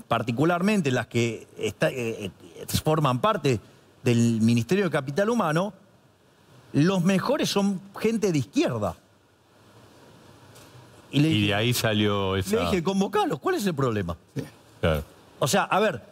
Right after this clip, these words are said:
Speaker 1: yo si tengo un problema, yo necesito resolver el problema. ¿Qué me importa, digo, o sea, qué, qué hace usted, digo, si
Speaker 2: Eh, Javier,
Speaker 1: en la teoría del valor
Speaker 2: usted,
Speaker 1: trabajo?
Speaker 2: usted, pues, le hice varias veces la pregunta durante la campaña, eh, y siempre me respondió lo mismo.
Speaker 1: ¿Por qué cree que voy a contestar distinto?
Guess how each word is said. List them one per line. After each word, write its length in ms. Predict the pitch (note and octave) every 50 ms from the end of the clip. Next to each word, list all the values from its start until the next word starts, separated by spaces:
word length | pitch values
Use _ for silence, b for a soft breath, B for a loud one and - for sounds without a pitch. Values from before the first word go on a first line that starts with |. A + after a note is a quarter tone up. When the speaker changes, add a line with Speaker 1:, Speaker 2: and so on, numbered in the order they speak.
| -
Speaker 1:
yo 160 | - - C#4 A#3
si 220 | A3+ G3+ F3+ F#3+
tengo 160 | F#3 C#4+ C#4+ C4
un 80 | F#3
problema, 340 | F#3 F#3+ G3+ G3 F3 D#3 D3+
yo 120 | C3+ - A#3+
necesito 360 | C4 A#3 - A3+ A3 G3+ A#3
resolver 340 | G#3 F#3 C#3 D3 F#3 G3+ G#3+
el 60 | F3
problema. 420 | D3+ D3+ F#3+ C4+ C4+ F#3+ C3+ A2+ A#2+
¿Qué 100 | F#3 A#3+
me 80 | C4
importa, 420 | B3+ F3+ C3+ G#3+ A3 G3 E3+ - D3
digo, 240 | D3+ D#3 D#3+ D#3 D#3
o 100 | D3+ C#3+
sea, 300 | C3+ B2+ E3 D3 A#2+ b b b b b b _
qué, 100 | - - - -
qué 120 | F#3 G3+
hace 200 | G3+ G3 - F3+
usted, 440 | C#3 - - F#3+ G3+ G3+ G3 G3 F3+
digo, 300 | D#3 D3 D3 D3 C#3+ C3+
si 160 | - - D#3 D3 C3+
Speaker 2:
Eh, 120 | A#2+ A2+ -
Javier, 380 | - C3+ C#3+ E3 F#3 F#3+ F#3 F#3
Speaker 1:
en 120 | F3+ E3+
la 180 | D#3+ C#3+ C#3 G#3+
teoría 300 | D#3 C#3+ C3 F3+ F3 E3
del 60 | D3+
valor 200 | C#3+ C#3+ D#3 D#3
Speaker 2:
usted, 180 | A#2+ A#2+ C#3+ D#3+
Speaker 1:
trabajo? 440 | F3+ F3+ F#3 F#3+ E3 - - A#2+ A2+
Speaker 2:
usted, 240 | A2+ - - F3 E3
pues, 180 | F3 C#3+ A#2 A2+
le 60 | A#2+
hice 200 | B2+ - - A#2+
varias 240 | B2 A#2+ A#2+ A#2 A2
veces 260 | G#2+ F#2+ - - F2
la 100 | F2 E2+
pregunta 440 | D#2 - F#2+ G2 G#2+ A#2 A#2+ G#2+ A2
durante 300 | G2+ F#2+ F#2 F#2 F2+ F#2
la 120 | F#2 F#2 F2+
campaña, 640 | F#2 F2+ F2+ D#2+ - D#2+ D#2 D#2 D#2+ D#2+ D#2+ D#2+ D#2 B B B B B B B B - -
eh, 320 | F#2 F2+ F2+ F2+ F#2 G2+
y 100 | G2+ G2
siempre 380 | F#2+ - C3 B2+ B2+ B2+ B2 A#2
me 220 | G#2+ G#2 G2 F#2+ F#2+
respondió 400 | G2+ F#2+ E2 - G2 F#2+ G2+ G2+
lo 120 | G2+ G2
mismo. 440 | F#2 F2+ E2+ D#2 D2+ D#2 D#2+ D#2+ -
Speaker 1:
¿Por 140 | A#2 C#3+ C#3+
qué 100 | E3 E3
cree 180 | E3+ E3 E3+
que 80 | D3+ D#3+
voy 120 | D#3+ D#3+
a 40 | D#3
contestar 360 | D3+ D3+ C#3 C#3+ B2+ D#3 D3
distinto? 340 | C#3 C3+ A#2+ - G#2+ G2 F#2